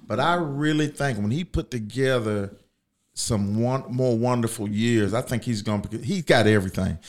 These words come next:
But you got, you're gonna have Rosario in left, Adam Duvall in center,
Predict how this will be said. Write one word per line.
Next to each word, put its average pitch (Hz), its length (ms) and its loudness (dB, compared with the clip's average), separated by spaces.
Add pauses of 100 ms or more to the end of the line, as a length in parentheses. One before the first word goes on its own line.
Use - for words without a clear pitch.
(420)
But 127 280 6
you 147 140 2
got, 117 320 4
you're 123 80 0
gonna 135 140 6
have 120 180 6
Rosario 156 640 4
in 151 100 2
left, 131 500 4
Adam 143 340 4
Duvall 135 500 4
in 123 100 2
center, 113 640 0